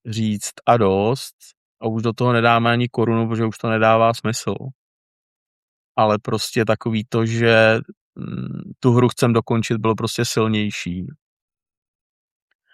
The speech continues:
Ta hra pak jako, já si myslím, že je jako i dost, eh, unikátní a dobrá, i jako zpětně, když se na to podívám.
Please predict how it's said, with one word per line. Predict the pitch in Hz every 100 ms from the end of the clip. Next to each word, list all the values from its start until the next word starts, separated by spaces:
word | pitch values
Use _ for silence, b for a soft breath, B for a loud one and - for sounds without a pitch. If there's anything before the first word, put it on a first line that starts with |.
| _
Ta | -
hra | 110 107
pak | 117 107
jako, | 107 - 113 113 110 110 107 110 - - -
já | 104
si | 113
myslím, | 107 110
že | 107
je | 113 110
jako | 107 117 -
i |
dost, | 117 117 - - -
eh, | 107 104 101 101 101 101 98 98 95 - - -
unikátní | 117 117 - 117 110 - 113 120
a |
dobrá, | 120 117 107 107 104 104 -
i | 107
jako | 101 -
zpětně, | - - 101 - 101 95
když | 101
se | -
na | 104
to | 104
podívám. | 101 107 101 101 98 98